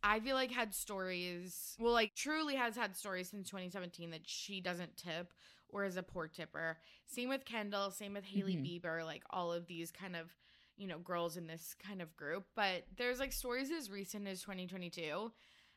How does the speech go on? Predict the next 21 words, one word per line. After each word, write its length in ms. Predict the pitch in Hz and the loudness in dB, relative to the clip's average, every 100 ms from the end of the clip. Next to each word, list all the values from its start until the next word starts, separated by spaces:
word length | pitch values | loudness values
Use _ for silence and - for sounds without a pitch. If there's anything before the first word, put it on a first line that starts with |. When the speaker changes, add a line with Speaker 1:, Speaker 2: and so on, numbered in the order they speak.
| _ - | _ 4
Speaker 1:
And 300 | 233 240 220 | 4 4 0
so, 800 | - 240 226 226 220 220 214 - - | 4 8 8 8 6 2 0 -4 2
yeah, 260 | 254 214 | 8 8
she 180 | 185 - | 8 2
did 180 | 240 247 | 0 4
the 120 | 269 | 6
red 240 | 254 220 214 | 8 6 4
flag 340 | 220 196 185 | 4 6 4
filter. 720 | - 196 185 196 190 185 175 - | 0 0 2 2 4 4 2 -2
No 240 | 208 208 | -2 0
tipping's 460 | 202 220 185 202 190 | 0 -2 -4 -4 -4
the 80 | 190 | -6
first 280 | 180 185 196 | -4 -4 -2
one 120 | 185 | -4
that 160 | 175 | -4
comes 240 | 190 196 185 | -6 -2 4
up. 180 | 180 175 - - - _ - | 2 2 -12 -20 -20 _ 2
Don't 280 | 240 254 | 4 4
you 100 | 330 | 4
just, 240 | 370 403 - | 4 4 4
like, 220 | 370 381 | 4 4